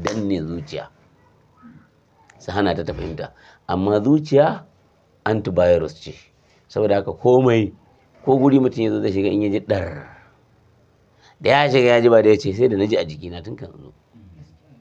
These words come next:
Tun kan na shiga motar na, yadda na ji ɗar." Ashe ba za ta kai ba, ashe tsohuwa ce.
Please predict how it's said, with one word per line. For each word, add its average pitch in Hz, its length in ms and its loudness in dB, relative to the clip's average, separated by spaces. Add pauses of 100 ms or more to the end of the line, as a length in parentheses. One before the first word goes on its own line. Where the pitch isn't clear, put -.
(520)
Tun 160 120 -4
kan 143 140 2
na 101 60 -2
shiga 98 180 0
motar 104 220 0
na, 98 120 -2
yadda 110 200 0
na 101 240 2
ji 101 80 0
ɗar." 82 260 -6 (1400)
Ashe 101 200 -4
ba 104 100 2
za 95 120 2
ta 87 100 -8
kai 87 140 -4
ba, 85 100 -2
ashe 101 220 -8
tsohuwa 107 360 0
ce. - 140 -16